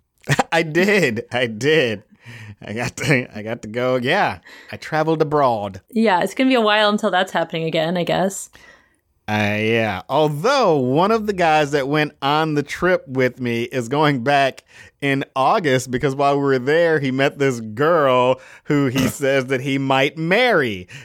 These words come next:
Speaker 1: So
Speaker 2: What?
Speaker 1: <laughs> he, yeah. Yeah. So he flies back in August and he's gonna stay there for three months to see if it's truly love. And then they're gonna get married there. And yeah.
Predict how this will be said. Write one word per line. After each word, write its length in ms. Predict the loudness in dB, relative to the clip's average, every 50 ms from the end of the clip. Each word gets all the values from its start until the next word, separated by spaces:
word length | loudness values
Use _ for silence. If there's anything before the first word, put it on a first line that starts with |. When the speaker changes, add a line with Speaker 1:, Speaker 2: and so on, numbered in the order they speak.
| -20 -18
Speaker 1:
So 760 | -16 -8 -2 0 2 2 4 4 4 4 4 4 4 4 4
Speaker 2:
What? 220 | 4 2 2 0 0
Speaker 1:
<laughs> 240 | -4 -16 -12 -6 -2
he, 520 | -2 0 0 -2 -4 -6 -12 -14 -16 _ -8
yeah. 460 | -2 0 2 2 2 2 2 0 -2 _ _ _ _ -20 -20 -20 _ -8
Yeah. 360 | -2 0 2 2 2 2 0 -2 _ -10
So 200 | -2 0 0 2
he 220 | 2 2 0 0
flies 480 | -2 -4 -2 0 2 4 4 2 0 0
back 300 | 0 2 2 2 2 0
in 120 | -2 -4 -2 0
August 460 | 0 0 0 2 2 0 0 0 -2
and 100 | -2 -2
he's 120 | -2 -2 -2
gonna 340 | -2 0 0 2 2 0 0
stay 320 | -2 -2 0 2 2 2
there 160 | 4 2 2
for 140 | 0 0 -4
three 300 | -6 -4 -2 -2 0 0
months 380 | 2 2 2 2 0 -2 -6 -10
to 120 | -8 -8
see 380 | -8 -6 -4 -4 -2 -2 2 2
if 260 | 2 2 2 2 2
it's 320 | 2 2 0 -2 -8 -16 -16 -16 -20 -20 -20 -18
truly 520 | -12 -8 -4 -2 0 0 0 0 -2 -2 0
love. 600 | 0 0 0 2 2 2 2 2 0 0 -2 -4 -6 -12 -14 -14 _ _ _ _ _ -4
And 100 | -2 0
then 120 | 0 0
they're 100 | 0 0
gonna 160 | 0 0 0 0
get 280 | 2 0 0 0 -2
married 1000 | -10 -12 -10 -8 -6 -4 -2 2 2 4 4 4 4 4 4 2 0 -2 -4 0
there. 600 | 2 2 2 2 2 2 2 2 0 0 -2 -12 _ _ _ _ _ _ _ _ _ _ _ -2
And 640 | 0 2 2 4 4 2 2 2 2 2 0 -2 -4
yeah. 520 | -4 -2 -2 -2 0 0 -2 -2 -4